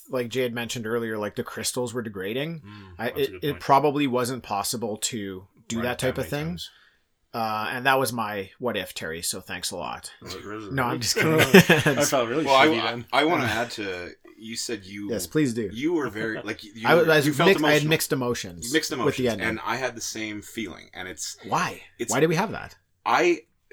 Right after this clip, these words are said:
Speaker 3: I'm gonna say something that's probably gonna be a little unpopular, maybe. I
Speaker 2: Okay.
Speaker 3: don't know. Feel free to debate this,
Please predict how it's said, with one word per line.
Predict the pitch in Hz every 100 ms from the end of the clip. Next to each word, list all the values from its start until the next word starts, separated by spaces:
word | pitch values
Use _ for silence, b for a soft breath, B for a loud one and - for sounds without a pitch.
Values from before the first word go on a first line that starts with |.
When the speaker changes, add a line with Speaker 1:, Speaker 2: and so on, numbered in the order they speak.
| 73
Speaker 3:
I'm | - 117
gonna | 127
say | 123 131
something | 123 123 120
that's | 104
probably | - 104 117
gonna | 110 107
be | 104
a |
little | 101 104
unpopular, | 117 - 92 - 95 - - _ _
maybe. | 107 101 120 160 _ _ _ _
I | 107
Speaker 2:
Okay. | -
Speaker 3:
don't | 104
know. | 101
Feel | 117 117
free | 131 117
to |
debate | 120 110 110 107
this, | 101 107 -